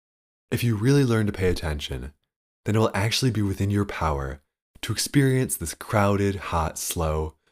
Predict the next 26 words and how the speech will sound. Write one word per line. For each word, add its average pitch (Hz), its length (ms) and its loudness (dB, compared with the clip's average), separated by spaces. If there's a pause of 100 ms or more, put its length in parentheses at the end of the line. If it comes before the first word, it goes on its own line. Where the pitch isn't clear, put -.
(160)
consumer 135 460 0
hell 98 240 2
type 95 260 -2
situation 78 680 -4
like 90 260 0
that 90 180 0
at 85 100 -6
the - 60 -6
grocery 76 380 -6
store 64 400 -8 (600)
as 98 120 2
not 113 200 6
only 131 200 4
meaningful, 92 720 -2 (300)
but 98 180 -2
sacred, - 720 -2 (540)
on 117 240 4
fire 104 360 2
with 92 140 -2
the 95 80 -4
same 123 340 2
force 101 360 0
that 95 100 -4
made 90 220 0
the 98 80 -6
stars, 69 580 -4